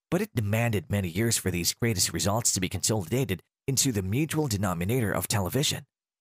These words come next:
Whereas in eighteen eighty-four, Paul Nipkow, the German technician, made the first original television. To be precise, his mechanical system uses a scan disc with small holes to pick up image fragments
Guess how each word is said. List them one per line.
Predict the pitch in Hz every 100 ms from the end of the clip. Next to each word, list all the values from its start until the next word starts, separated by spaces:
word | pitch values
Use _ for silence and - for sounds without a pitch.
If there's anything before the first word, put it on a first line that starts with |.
| _ _ -
Whereas | 131 127 113
in | 107 95
eighteen | 117 - 104
eighty-four, | 123 180 - 90 71 - _ _
Paul | - 240 160
Nipkow, | 117 - - 90 117 104
the | 95
German | - 120 104
technician, | 95 95 143 143 87
made | 92 101
the |
first | - 123 131 -
original | 107 107 104 92
television. | 101 95 127 131 92 - _ _ _ -
To |
be | 127 123
precise, | 110 - 180 131 - _ _
his | 214 -
mechanical | 185 - 135 117 98
system | - 175 - 80
uses | 95 113 113
a | 69 92
scan | - - 127 131
disc | - -
with | 92 -
small | - 101
holes | 92 87 113 -
to | 95
pick | 101
up | 95 -
image | 131 127 -
fragments | - 135 117 78 -